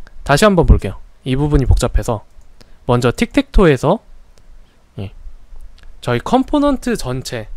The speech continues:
이게 가장 최상위 부모 컴포넌트죠. 전체 컴포넌트. 거기서 테이블 데이터를 삼 곱하기 삼, 저희가 이 표를 그려줘야 되기 때문에 삼 곱하기 삼 데이터를 만들었어요.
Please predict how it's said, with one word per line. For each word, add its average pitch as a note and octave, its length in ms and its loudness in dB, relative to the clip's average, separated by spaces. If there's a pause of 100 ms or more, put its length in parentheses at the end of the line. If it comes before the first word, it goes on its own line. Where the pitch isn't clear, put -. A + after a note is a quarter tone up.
(600)
이게 C3 200 -4
가장 G3+ 500 0
최상위 B3 960 -2
부모 E3 280 0
컴포넌트죠. C3+ 720 -4
전체 C#3 340 -4
컴포넌트. B2+ 640 -8 (760)
거기서 B2+ 520 -6 (500)
테이블 B3+ 380 2
데이터를 G3+ 520 2
삼 A#3 220 -2
곱하기 G3+ 380 0
삼, A#2 220 -8 (1700)
저희가 C3 260 -2
이 A#2+ 140 -6
표를 C4 400 2
그려줘야 D#3 440 2
되기 C3 200 -2
때문에 A2+ 340 -6
삼 A3+ 280 -4
곱하기 G#3 420 0
삼 F3+ 340 -2
데이터를 B2+ 720 -4
만들었어요. A#2 560 -6